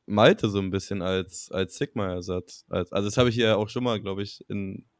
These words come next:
der letzten Saison oder so ausgebreitet, dass ich ihn da in der Rolle sehe. Deswegen hatte ich mir noch so ein, vielleicht zwei Jahre Sigma sehr gewünscht, so, um ihn da mehr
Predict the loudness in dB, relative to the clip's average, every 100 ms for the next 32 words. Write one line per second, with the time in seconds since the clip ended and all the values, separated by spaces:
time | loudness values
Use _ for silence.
0 | -2 0 0 -2 -6 -4 -2 -2 0 -2
1 | -2 -2 -2 -4 -6 -8 -10 _ 0 0
2 | 0 -8 -10 -10 -20 -10 -4 0 0 0
3 | -2 -10 -10 -4 0 2 2 0 -4 -6
4 | -12 -8 -6 -2 -2 0 0 0 0 0
5 | 2 4 4 4 0 -2 -4 -2 -2 -2
6 | 0 2 2 0 -2 -4 0 2 2 2
7 | 2 2 0 0 -6 -4 -2 0 -2 0
8 | 0 2 0 2 0 0